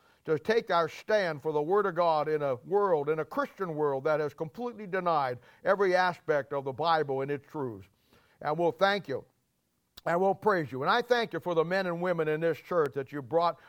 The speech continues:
our way and you continue to bring. Men and women who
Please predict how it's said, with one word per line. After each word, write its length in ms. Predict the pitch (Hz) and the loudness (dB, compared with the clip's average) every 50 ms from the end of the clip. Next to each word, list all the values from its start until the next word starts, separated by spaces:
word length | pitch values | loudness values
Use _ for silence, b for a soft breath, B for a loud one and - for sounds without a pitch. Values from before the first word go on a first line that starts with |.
| B B | B B
our 180 | 170 170 170 | 4 4 4
way 220 | 170 170 160 147 170 | 6 4 4 2 2
and 160 | 175 185 185 | 0 -2 -4
you 80 | 196 196 | -4 -6
continue 500 | - 190 180 - - 262 285 240 208 165 | -4 -4 -4 -2 0 -2 -2 -2 -2 -4
to 120 | 135 131 | -6 -6
bring. 260 | 117 127 127 107 78 - - _ _ b b b b b b | -6 -6 -8 -8 -10 -12 -18 _ _ b b b b b b
Men 220 | 156 208 233 240 | 0 2 4 4
and 160 | 247 233 220 | 2 2 2
women 320 | 214 226 220 202 170 160 151 | 2 2 2 2 0 -2 -2
who 320 | 151 185 175 165 156 143 | -2 -2 0 0 -2 -4